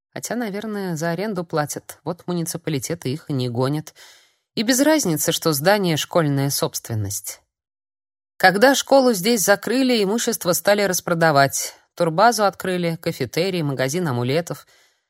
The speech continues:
Открывая гимназию, все здания выкупили, а травники наотрез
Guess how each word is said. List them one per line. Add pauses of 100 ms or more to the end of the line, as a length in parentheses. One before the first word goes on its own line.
(120)
Открывая
гимназию,
все
здания
выкупили, (220)
а
травники
наотрез